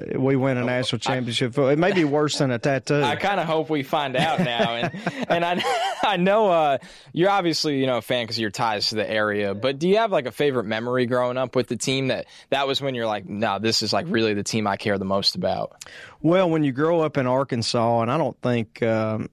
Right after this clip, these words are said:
Speaker 2: it's any different in a couple of different states in the S E C, Alabama, Mississippi,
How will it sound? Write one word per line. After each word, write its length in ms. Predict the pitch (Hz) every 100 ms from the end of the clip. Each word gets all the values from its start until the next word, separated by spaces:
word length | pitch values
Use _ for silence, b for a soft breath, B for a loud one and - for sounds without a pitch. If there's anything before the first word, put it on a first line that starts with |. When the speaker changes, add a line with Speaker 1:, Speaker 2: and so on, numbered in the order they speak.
| -
Speaker 2:
it's 460 | - - - 117 127
any 200 | 117 107
different 500 | 113 117 - 113 113
in 100 | 110
a 60 |
couple 380 | - 123 - 110
of 100 | 104
different 480 | 117 117 110 - -
states 640 | - 120 110 104 - -
in 300 | - 117 117
the 160 | 107 110
S 180 | 104 107
E 60 |
C, 240 | - 107 101
Alabama, 840 | 104 104 - 104 101 104 104 101 B B B B -
Mississippi, 880 | 117 - 113 - 117 - 110 110